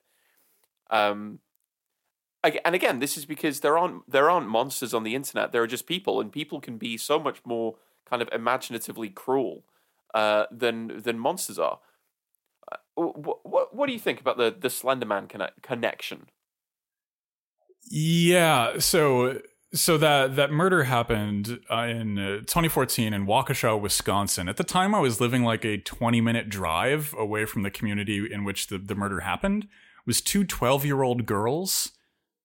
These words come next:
Speaker 2: um, uh, that were involved in this, and, and they were, they were hiking, uh, to what they believed to be Slender Man's house in the woods, uh, uh, when one of them turned on the other, right?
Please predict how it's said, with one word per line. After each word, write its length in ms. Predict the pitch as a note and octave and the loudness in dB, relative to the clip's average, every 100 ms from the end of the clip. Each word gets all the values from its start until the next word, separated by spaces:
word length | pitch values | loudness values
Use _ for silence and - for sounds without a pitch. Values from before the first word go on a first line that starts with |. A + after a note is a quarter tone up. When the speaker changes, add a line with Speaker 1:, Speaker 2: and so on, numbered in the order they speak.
| _ _ | _ _
Speaker 2:
um, 280 | G#2 G2 G#2 | 0 0 -2
uh, 140 | C3 A#2+ | -2 0
that 180 | A#2 A#2 | 0 0
were 80 | |
involved 400 | A2+ G2+ G#2+ C3+ | 0 2 0 0
in 80 | D#3 | -2
this, 340 | F3 F#3 - - | -2 -2 -4 -4
and, 260 | C3 B2 | -2 -2
and 160 | B2+ B2 | -2 0
they 100 | C3 | 0
were, 380 | C3 A#2+ A#2 A#2 | 2 0 -2 -2
they 100 | B2+ | -2
were 140 | A#2 | -2
hiking, 500 | - - D3+ B2+ A#2 | 0 0 2 2 2
uh, 440 | - C3 A#2+ A2+ B2+ | -2 -6 -6 -6 -6
to 120 | - | -2
what 240 | A#2+ - C3+ | -2 -2 0
they 120 | D3 | 0
believed 560 | C#3 B2+ B2+ B2 - | 0 0 0 0 -4
to 100 | C#3 | -6
be 220 | A#2 A2+ A2 | -2 -2 -2
Slender 320 | - A2+ A2+ | 0 0 0
Man's 260 | A2 G#2 | -2 -4
house 320 | - G#2+ - - | -2 -2 -2 -4
in 160 | G#2+ | -6
the 80 | F#2 | -6
woods, 640 | F#2 F#2 D2+ D2 - - _ _ _ _ _ _ _ _ | -4 -6 -6 -4 -4 -4 _ _ _ _ _ _ _ _
uh, 20 | G2 | -2
uh, 440 | F2+ F#2 G2 F#2 | 0 -2 -2 -4
when 220 | F#2 A#2 | -2 0
one 120 | A2 G#2 | 0 0
of 100 | G2 | -2
them 200 | G2 F#2 | -2 -2
turned 300 | - B2 G#2+ | 0 2 2
on 120 | F#2+ | 0
the 120 | F2+ | -2
other, 340 | D#2+ D#2+ D2+ F#2 | -4 -8 -10 -10
right? 300 | F2+ E2+ | -8 -6